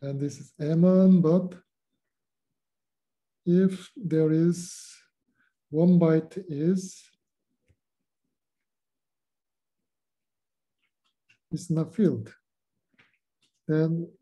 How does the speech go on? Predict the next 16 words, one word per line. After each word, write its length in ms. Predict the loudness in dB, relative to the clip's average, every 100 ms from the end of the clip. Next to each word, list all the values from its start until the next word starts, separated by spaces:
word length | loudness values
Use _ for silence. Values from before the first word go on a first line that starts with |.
| _ _ _ _ _ _
what 200 | -4 -2
should 340 | -4 -10 -10
be, 300 | -6 -6 -8 _
what 420 | -10 -4 -2 -2
value 260 | 2 2 2
do 120 | -2
we 60 | -6
have 180 | -6 -10
to 260 | -12 -12 -12
add 220 | -10 -8
here? 280 | -10 -10 -12 -12 _ _ _ _ _ _ _ _ _ _ _ _ _ _ _ _
What's 220 | -6 -6
the 380 | 0 0 0 -2 -10 _
padding 420 | -2 0 0 -8
value? 280 | -10 -14 -16 -20 _ _ _ _ _ _ _ _ _ _ _ _ _ _ _ _ _ _ _ _ _ _ _ _ _ _ _ _ _ _ _ _ _ _ _ _ _ _ _ _ _ _
Yeah, 120 | -12